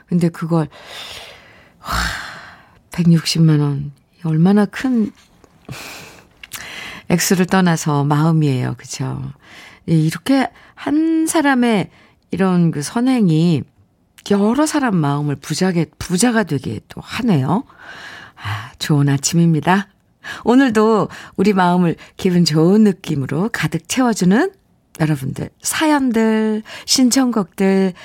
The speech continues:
기다립니다. 문자 보내실 번호는 샵 일공육일이고요. 짧은 문자 오십 원, 긴 문자는 백 원의 정보 이용료가 있습니다. 모바일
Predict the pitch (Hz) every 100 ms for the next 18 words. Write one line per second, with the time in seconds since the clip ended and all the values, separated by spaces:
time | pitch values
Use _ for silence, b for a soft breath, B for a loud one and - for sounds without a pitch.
0 | B B 196 196 190 180 165 190 240 B
1 | B B - 214 220 247 214 214 214 226
2 | 190 175 180 233 247 285 - 170 170 175
3 | 175 151 151 147 139 143 160 262 302 B
4 | B - 311 294 302 262 - 208 165 165
5 | 175 285 339 B B - 277 277 - 226
6 | 226 208 202 214 220 190 190 175 208 220
7 | 196 180 160 139 175 262 - _ - 208
8 | - 196 170 139 180 285 B B B B
9 | 190 208 196